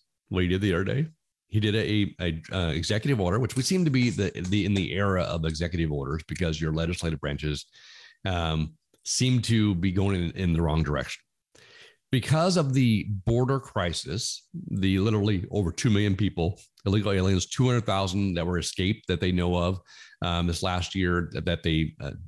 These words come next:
didn't apprehend, that they, they know of got away. Governor Ad-, Abbott in Texas, um,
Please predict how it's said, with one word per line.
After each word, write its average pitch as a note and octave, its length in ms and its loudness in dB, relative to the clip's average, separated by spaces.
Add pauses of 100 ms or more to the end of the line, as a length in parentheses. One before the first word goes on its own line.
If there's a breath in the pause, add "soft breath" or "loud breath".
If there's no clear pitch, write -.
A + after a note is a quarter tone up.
(100)
didn't G#2+ 300 2
apprehend, F2 720 -2
that D#2 200 -2
they, E2 140 -2 (220)
they F2 140 0
know F2 240 2
of F2 100 -2
got D#2+ 140 0
away. D#2 440 -2 (680 loud breath)
Governor B2+ 260 0
Ad-, C#3 260 0
Abbott B2 320 0
in G2+ 120 0
Texas, G2 640 -2
um, F#2 380 0